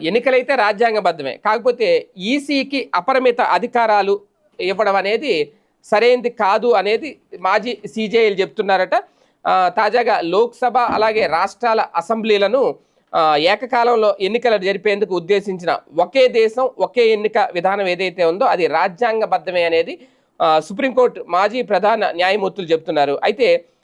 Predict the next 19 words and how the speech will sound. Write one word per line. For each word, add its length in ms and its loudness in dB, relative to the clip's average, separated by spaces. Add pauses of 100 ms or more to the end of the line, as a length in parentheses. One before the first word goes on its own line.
(140)
ఈ 140 0
పేరుతో 520 2 (120)
కేంద్ర 300 0
ఎన్నికల 400 0
సంఘానికి 720 -2
అపరిమిత 420 0
అధికారాలు 540 0
కట్టబెట్టడం 680 -4
అభ్యంతరకరమని 800 -2
వ్యక్తం 340 -2
చేస్తున్నారట. 460 -4 (580)
ఆ, 180 2
విచక్షణాధికారాల 920 0
వినియోగానికి 680 0
కమిషన్కు 840 -2
తగు 160 0
మార్గదర్శకాలు 760 -2
కూడా 240 0
అవసరం. 340 0